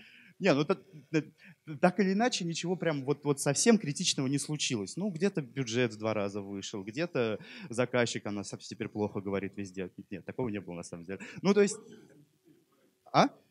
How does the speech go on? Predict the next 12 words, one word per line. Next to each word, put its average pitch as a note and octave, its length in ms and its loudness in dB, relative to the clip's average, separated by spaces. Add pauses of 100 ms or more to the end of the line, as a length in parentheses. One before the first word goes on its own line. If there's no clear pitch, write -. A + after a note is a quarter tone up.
(4000)
Ну, F#3+ 200 10
закончились. F#3 720 10
Успешно — A3 640 8
это D#3+ 460 8
сложный E3 440 6
вопрос, G#2+ 460 -2
как G2 160 -6
бы, A2+ 80 -6
но E3 140 8
закончились, G2 600 2
да. F2+ 200 -2 (480)
Окей. B2 400 4